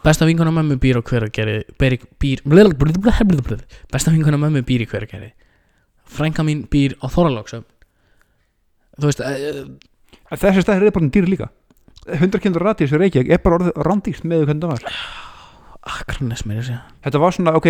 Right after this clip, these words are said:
Speaker 2: þú gast búið í ágætri íbúð í Reykjavík, ég keypti geggjuhús einhvers staðar rétt fyrir Reykjavík. Núna er það bara <laughs> ekkert.
Speaker 1: Já, núna er það, þú getur keypt þér stúdíó íbúð í Reykjavík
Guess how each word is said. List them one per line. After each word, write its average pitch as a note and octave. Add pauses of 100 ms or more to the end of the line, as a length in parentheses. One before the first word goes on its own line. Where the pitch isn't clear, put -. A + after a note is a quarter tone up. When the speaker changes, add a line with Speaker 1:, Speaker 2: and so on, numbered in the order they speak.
(120)
Speaker 2:
þú -
gast D#3
búið E3+
í D3+ (400)
ágætri E3
íbúð C3+
í D#3 (120)
Reykjavík, F#3+
ég D#3+
keypti D3
geggjuhús D3+
einhvers C3
staðar C3
rétt C#3
fyrir B2+
Reykjavík. A2+
Núna E3+
er D3
það E3
bara - (320)
<laughs> -
ekkert. C#3+ (100)
Speaker 1:
Já, C#3+
núna D3+
er D#3
það, D3+
þú D3
getur C#3+
keypt D3
þér C3+ (1600)
stúdíó F3+
íbúð D#3
í B2+
Reykjavík D#3+